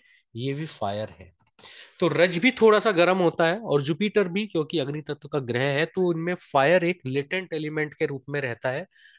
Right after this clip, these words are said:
प्राइमरी सेकेंडरी एलिमेंट के रूप में नहीं रहता। इसके बाद के जो दो ग्रह बचते हैं जिन्हें छाया ग्रह कहते हैं, उनके एलिमेंट क्या हैं? उनके एलिमेंट हैं आपके अपोजिट एलिमेंट।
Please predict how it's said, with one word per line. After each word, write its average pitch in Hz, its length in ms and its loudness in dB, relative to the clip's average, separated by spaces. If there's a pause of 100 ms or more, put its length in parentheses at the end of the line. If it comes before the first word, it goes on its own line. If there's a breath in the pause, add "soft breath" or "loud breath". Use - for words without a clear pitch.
(300 soft breath)
प्राइमरी 151 360 2
सेकेंडरी 151 520 -4
एलिमेंट 139 460 -6
के 143 100 -4
रूप 117 240 -6
में 226 220 -8 (300 loud breath)
नहीं 127 300 -2
रहता। - 440 -12 (420 loud breath)
इसके 139 260 -2
बाद 156 320 2
के 180 80 -2
जो 165 120 -4
दो 165 360 0
ग्रह 165 260 -4
बचते 147 340 -6
हैं 143 240 -8
जिन्हें 135 200 -8
छाया 120 320 -6
ग्रह 127 220 -8
कहते 117 320 -16
हैं, 123 260 -16 (400 loud breath)
उनके 147 300 -2
एलिमेंट 160 460 0
क्या 151 180 -2
हैं? 208 320 -10 (880 soft breath)
उनके 156 300 -4
एलिमेंट 147 460 -2
हैं 147 80 -4
आपके 180 440 -4 (320 loud breath)
अपोजिट 214 440 0
एलिमेंट। 110 540 -8